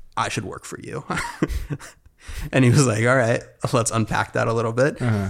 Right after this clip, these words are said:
Speaker 1: And basically he, he gave me, like, an assignment. He's like, "I want you to make some designs for me." He's like, "Go look at my Instagram, make stuff for your own, uh, that you think I should post, and email it to me." And th-,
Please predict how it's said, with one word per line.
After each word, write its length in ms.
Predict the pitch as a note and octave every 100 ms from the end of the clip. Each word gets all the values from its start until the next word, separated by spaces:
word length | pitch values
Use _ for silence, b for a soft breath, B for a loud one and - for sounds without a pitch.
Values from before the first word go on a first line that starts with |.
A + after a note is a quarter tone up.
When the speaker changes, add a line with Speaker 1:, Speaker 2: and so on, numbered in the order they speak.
| -
Speaker 1:
And 120 | C3
basically 360 | B2+ B2 C#3+ B2
he, 220 | B2+ A2+
he 180 | A#2 A#2+
gave 240 | A2+ A#2
me, 160 | A#2+ A#2
like, 140 | G#2+
an 80 | A2
assignment. 420 | G2+ A2+ G#2+ -
He's 120 | A2+ A2
like, 100 | G#2+
"I 60 |
want 140 | A2 A2
you 40 |
to 60 | A2
make 180 | G#2+
some 120 | - G#2+
designs 420 | G#2 G2+ G2 -
for 160 | -
me." 80 | -
He's 180 | A#2 A2+
like, 140 | G#2
"Go 100 | G#2+
look 140 | G#2+ A#2
at 60 |
my 120 | B2+ A2+
Instagram, 460 | - - G2 A2+
make 200 | A2 G#2
stuff 260 | - G#2+ -
for 100 | A2+
your 180 | A2 G#2+
own, 300 | G#2+ A#2 b b b -
uh, 340 | G#2 G2+ G2 - _ _ -
that 180 | A#2+ A#2
you 140 | A#2
think 180 | A2 A2
I 80 | G#2
should 180 | - -
post, 480 | G2+ C#3+ - - -
and 100 | B2
email 240 | E3 G2+
it 60 | -
to 100 | -
me." 200 | - - _ _
And 220 | A#2 A2+ A2
th-, 160 | A#2